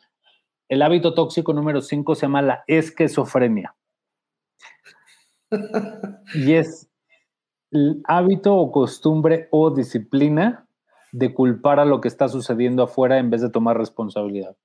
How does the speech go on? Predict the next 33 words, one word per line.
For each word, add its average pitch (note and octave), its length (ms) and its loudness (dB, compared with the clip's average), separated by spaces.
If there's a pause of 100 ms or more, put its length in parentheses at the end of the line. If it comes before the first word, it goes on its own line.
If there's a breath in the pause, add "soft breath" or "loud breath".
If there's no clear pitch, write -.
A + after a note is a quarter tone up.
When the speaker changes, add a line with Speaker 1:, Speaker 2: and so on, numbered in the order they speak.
(140)
Speaker 1:
Es G3 140 0
decir, D#3 440 -2 (580 loud breath)
la B2 120 2
esquizofrenia D#3+ 1080 0 (100)
es, C3 680 -2 (800)
no D3+ 360 2
tiene G3 240 2
que D#3 80 2
ver D3 120 2
con D#3 160 2
la B2 80 4
esquizofrenia, A2+ 720 0
no C#3+ 140 0
es - 100 -6
una C#3 140 0
enfermedad A2+ 380 -2
psicológica, A2 520 -2
es C3 60 0
una B2+ 200 0
enfermedad A2+ 520 0
donde A2+ 440 2 (500 soft breath)
es D#3+ 240 2
que F3 280 0
el A#2+ 180 -2
clima, G#2+ 480 -2 (180)
es B2+ 300 0
que - 100 -4
el C3 180 -2
cliente, C3 580 -2 (260)
es C3+ 320 0
que C3 160 0
los B2+ 200 0
pagos, A2+ 580 0